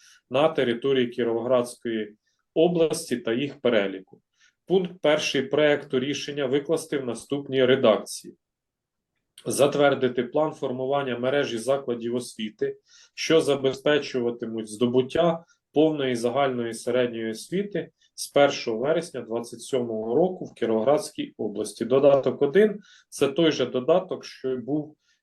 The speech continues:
при попередньому рішенні. Додати пункти два і три до, е, та наступного змісту. Друге. Затвердити перелік закладів освіти, що забезпечуватимуть здобуття повної загальної середньої освіти,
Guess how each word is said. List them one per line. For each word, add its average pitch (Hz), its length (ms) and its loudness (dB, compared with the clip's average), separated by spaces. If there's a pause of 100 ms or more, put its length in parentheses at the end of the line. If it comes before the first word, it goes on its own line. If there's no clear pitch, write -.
(120)
при 135 140 4
попередньому 117 800 -2
рішенні. - 460 -10 (500)
Додати 160 640 4
пункти 147 480 -8
два 135 260 0
і 127 100 2
три 165 240 -2
до, 143 300 -6 (140)
е, 117 1000 -4 (160)
та 131 160 2
наступного 143 600 0
змісту. 107 560 -6
Друге. 117 420 2
Затвердити 139 680 2
перелік 127 460 2
закладів 131 580 -6
освіти, 151 420 -8
що 139 200 -4
забезпечуватимуть 127 1400 -2
здобуття 123 800 0 (420)
повної 151 440 2
загальної 123 580 -2
середньої 120 560 -4
освіти, 110 680 -6